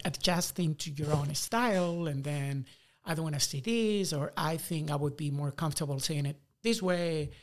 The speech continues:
And then you start negotiating, negoti-, sorry, negotiating with the, uh, writers, and then you start writing your own stuff. And, and then all of a sudden, "Oh, I have this idea." And people is like, "Okay, put it on paper. Don't tell me I have an idea. Just do it."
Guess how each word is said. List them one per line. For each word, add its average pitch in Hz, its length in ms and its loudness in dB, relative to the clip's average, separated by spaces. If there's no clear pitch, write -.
And 170 180 0
then 175 200 2
you 175 100 2
start 180 360 0
negotiating, 165 840 0
negoti-, 160 360 0
sorry, - 340 -6
negotiating 151 500 0
with 139 200 2
the, 139 160 -4
uh, 147 240 -6
writers, 214 520 6
and 147 160 2
then 156 120 0
you 151 80 -6
start 147 200 -2
writing 147 300 -2
your 147 140 -4
own 151 120 -4
stuff. 185 560 4
And, 135 220 -2
and 160 160 0
then 165 140 4
all 160 80 2
of 160 80 2
a 151 40 2
sudden, 156 520 2
"Oh, 226 160 8
I 156 80 0
have 160 240 2
this 147 160 0
idea." 151 400 2
And 147 180 -2
people 156 240 -2
is 139 100 -4
like, 135 220 -4
"Okay, 170 180 -4
put - 220 -4
it 127 80 -4
on 135 120 0
paper. 156 420 0
Don't 139 240 -2
tell 156 180 2
me 143 120 2
I 131 60 0
have 131 240 0
an 147 60 -2
idea. 143 340 -6
Just 151 220 -6
do - 60 -6
it." - 140 -10